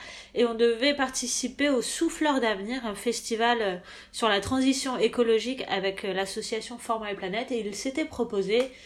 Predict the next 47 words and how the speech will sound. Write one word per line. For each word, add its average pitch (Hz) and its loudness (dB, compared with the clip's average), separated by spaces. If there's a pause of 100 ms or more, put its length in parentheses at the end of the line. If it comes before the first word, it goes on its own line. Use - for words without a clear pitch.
(280)
pendant 285 0
ce 262 -4
festival, 233 -2
de 240 0
donner 220 -2
un 208 -8
cours 254 -2
de 240 0
yoga 214 0 (220)
pour 269 2
les 226 2
enfants. 185 -6 (200)
Bon, 180 -8
évidemment, 190 0 (520)
tout 285 6
est 254 6
annulé. 220 4 (520)
Et 302 8
du 302 10
coup, 320 8
Molly 294 6
et 233 12
Jet, 262 6
ils 254 2
se 208 -2
sont 196 2
dit, 240 0
bah, 254 4
c'est 277 2
pas 233 4
grave, 208 2 (140)
on 240 -2
va 240 4
donner 226 0
les 220 6
cours 269 -2
sur 262 0
Facebook, 226 2
on 208 -2
fait 208 -4
un 202 -4
Facebook 247 0
Live 233 2
tous 269 0
les 240 2
deux 233 0
jours. 247 -4